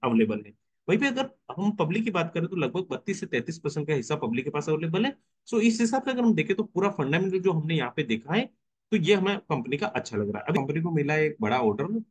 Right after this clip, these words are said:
जो order आप यहाँ पे news में देख पा रहे हो कि इस company को जो order मिला है, वो मिला है लगभग तेरह सौ चौहत्तर करोड़ का order,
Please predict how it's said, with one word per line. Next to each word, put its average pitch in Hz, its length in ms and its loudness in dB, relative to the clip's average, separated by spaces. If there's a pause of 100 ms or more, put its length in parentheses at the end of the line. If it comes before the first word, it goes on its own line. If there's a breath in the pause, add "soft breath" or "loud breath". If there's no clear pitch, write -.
(180)
जो 139 120 4
order 131 140 2
आप 151 200 4
यहाँ 120 160 -2
पे 139 80 -4 (260)
news 110 280 4
में 110 80 4
देख 98 200 2
पा 98 80 -2
रहे 127 120 2
हो 202 100 0
कि 214 120 0
इस 147 180 0
company 147 300 2
को 170 80 4
जो 170 200 2
order 127 180 6
मिला 113 220 6
है, 156 140 4
वो 143 180 0
मिला 131 180 4
है 147 100 4
लगभग 120 380 0
तेरह 113 180 2
सौ 170 200 -2
चौहत्तर 113 440 6
करोड़ 107 300 4
का 151 120 4
order, 143 360 2